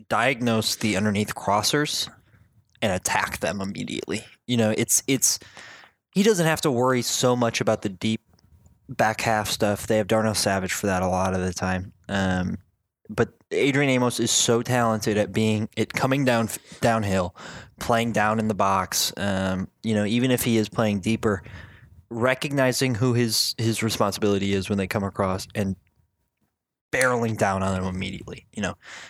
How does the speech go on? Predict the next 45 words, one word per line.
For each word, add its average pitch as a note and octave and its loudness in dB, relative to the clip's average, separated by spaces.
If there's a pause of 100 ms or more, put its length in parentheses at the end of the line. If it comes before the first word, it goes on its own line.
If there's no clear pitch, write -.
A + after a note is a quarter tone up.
(160)
um, G2 0 (340)
it, B2+ 2
it B2+ 0
stops B2+ 2
a B2+ -2
lot A#2 2
of B2 2
those, B2 0 (240)
you A#2 0
know, A2 2
mesh A#2 2
concepts A2+ 0
and G2+ 0
the, F#2 0 (140)
the - -4
digs G2+ 0
and, F#2+ -2
and, G2 -4
and, G2 -4 (400)
uh, A2 0 (160)
quick - 0 (440)
underneath C3 2
throws A2 2
and G#2+ -2
checkdowns G2+ 0
and F#2 -4
stuff. F#2+ -4
He - -4
does G#2+ 2
such - 0
a - 0
great F#2+ -2
job F2+ -2
of, F#2 -8
of, F#2 -6
of F#2 -4
stopping G2 -2
those F#2+ -2
for, F#2+ -4
for - -6
short - 0
gains, F#2+ -4
if - -6
not - -4
losses. - -6